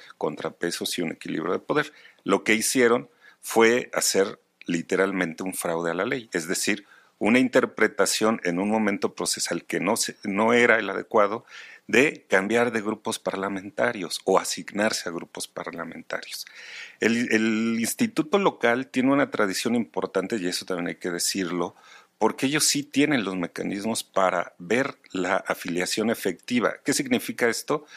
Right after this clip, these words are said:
Pues que los aspirantes, los candidatos, ya habían decantado justamente a qué grupo parlamentario iban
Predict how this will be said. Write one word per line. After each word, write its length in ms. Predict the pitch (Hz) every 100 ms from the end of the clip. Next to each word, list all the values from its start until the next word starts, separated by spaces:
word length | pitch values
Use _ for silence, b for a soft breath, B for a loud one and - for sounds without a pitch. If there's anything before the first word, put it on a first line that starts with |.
| B B B
Pues 180 | 135 -
que 320 | 139 156 - -
los 360 | 95 90 -
aspirantes, 640 | 90 - 95 92 107 110 95
los 140 | 76
candidatos, 760 | - 82 80 85 92 - 127 110
ya 140 | 127
habían 400 | 139 139 143 104
decantado 640 | 90 - 85 85 117 120 -
justamente 720 | 104 - 98 95 90 - 104
a 80 |
qué 140 | - 90
grupo 280 | 87 87 85
parlamentario 720 | 85 82 82 82 85 82 85
iban 340 | 80 82 82